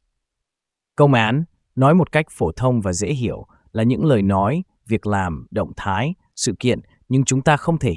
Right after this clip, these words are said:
hiểu hay tìm ra ý nghĩa rõ ràng của nó bằng kiến thức, cảm quan, suy luận theo ý nghĩa thông thường, mà chỉ có thể thâm nhập hay nhận thức nó bằng trực giác.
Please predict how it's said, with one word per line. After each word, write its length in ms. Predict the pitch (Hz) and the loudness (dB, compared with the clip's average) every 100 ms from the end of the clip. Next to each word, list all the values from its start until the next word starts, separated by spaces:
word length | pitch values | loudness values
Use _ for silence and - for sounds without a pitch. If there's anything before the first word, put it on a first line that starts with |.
| 117 | -2
hiểu 340 | 117 127 180 - _ | 2 2 0 -6 _
hay 220 | - 147 143 | -4 -2 0
tìm 180 | 131 113 | 0 2
ra 140 | 117 | 2
ý 180 | 113 123 | 0 2
nghĩa 260 | 135 131 160 | 2 2 0
rõ 240 | 135 147 | 2 2
ràng 280 | 156 139 101 | 2 2 0
của 120 | 90 | -2
nó 320 | 87 92 107 120 | -2 -2 -4 -4
bằng 160 | 104 87 | -4 -4
kiến 260 | - 110 | -4 -4
thức, 200 | 113 202 - _ _ _ | 0 -2 -2 _ _ _
cảm 180 | 98 80 | -4 -4
quan, 360 | - 117 120 117 _ _ | 0 0 0 -2 _ _
suy 220 | - 147 | -4 0
luận 220 | 131 117 90 | 2 0 -2
theo 180 | 120 110 | -2 0
ý 100 | 110 | 0
nghĩa 200 | 123 151 | 0 0
thông 200 | 147 131 | -2 -4
thường, 300 | - 95 73 - _ - | -4 -6 -6 -12 _ -6
mà 100 | 107 | -4
chỉ 160 | 101 | -2
có 100 | 123 | -2
thể 140 | 131 98 | -2 -4
thâm 240 | - 151 147 | -2 0 2
nhập 180 | 123 - - | 0 -2 -16
hay 200 | - 131 | -4 -2
nhận 200 | 123 - | -2 -2
thức 180 | 196 - | -6 -4
nó 320 | 117 101 139 170 _ - | -2 0 -2 -4 _ -8
bằng 180 | 82 | -8
trực 200 | - - | -6 -12
giác. 280 | - 104 139 | -6 -6 -6